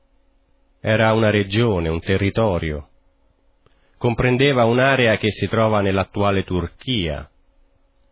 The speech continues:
C'erano diverse chiese fondate da Paolo in Galazia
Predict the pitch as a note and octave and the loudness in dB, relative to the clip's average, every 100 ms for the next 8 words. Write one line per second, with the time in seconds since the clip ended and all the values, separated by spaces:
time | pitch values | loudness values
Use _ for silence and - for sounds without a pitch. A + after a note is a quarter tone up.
0 | _ _ _ _ - E3 E3+ E3+ F3 F#3 | _ _ _ _ -2 0 2 2 0 0
1 | - D3 D#3 B2 F#2+ F2+ F#2+ F#2 F#2 F#2 | -2 -2 0 -2 -2 -6 -4 -4 -2 -4
2 | F2 F2 - F2+ F2+ F2+ F2 F2 F2 E2+ | -4 -4 -2 -2 0 -2 -4 -4 -4 -4
3 | E2 D#2+ - D#2+ D#2 | -4 -8 -16 -16 -16